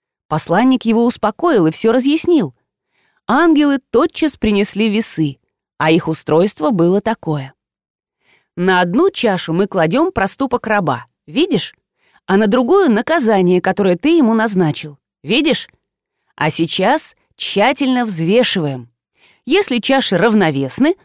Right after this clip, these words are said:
всё в порядке. Правильно ты наказал человека. Если чаша его вины тяжелее, мы считаем, насколько точно.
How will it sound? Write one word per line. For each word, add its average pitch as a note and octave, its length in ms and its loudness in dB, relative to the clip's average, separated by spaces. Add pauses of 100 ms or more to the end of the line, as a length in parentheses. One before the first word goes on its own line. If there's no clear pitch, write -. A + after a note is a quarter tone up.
(180)
всё - 240 -2
в - 100 -6
порядке. G3+ 560 -4 (460)
Правильно G3 420 2
ты F3+ 100 -2
наказал F3 420 2
человека. A3 560 -2 (520)
Если A3 380 0
чаша A#3 360 -2
его G3 300 2
вины G3+ 320 2
тяжелее, F#3+ 720 -2 (460)
мы F#4+ 200 2
считаем, F#4 640 0 (280)
насколько C4 540 -2
точно. F3+ 480 -2